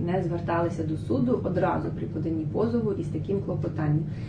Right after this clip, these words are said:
Якщо у вас сімейний спір і вам треба підтвердити факт батьківства,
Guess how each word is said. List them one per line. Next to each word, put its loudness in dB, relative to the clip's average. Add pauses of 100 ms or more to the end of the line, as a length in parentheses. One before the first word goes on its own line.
(180)
Якщо 8
у 12
вас 4
сімейний 4
спір 0
і 4
вам 2
треба 2
підтвердити 0
факт 2
батьківства, 0